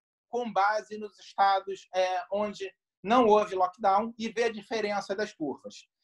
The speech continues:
E depois a gente vai repetir a análise para esses estados que não entraram em lockdown para fazer um efeito placebo,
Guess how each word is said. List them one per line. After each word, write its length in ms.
E 60
depois 380
a 20
gente 120
vai 120
repetir 600
a 200
análise 840
para 200
esses 340
estados 640
que 120
não 160
entraram 340
em 20
lockdown 420
para 180
fazer 280
um 40
efeito 380
placebo, 640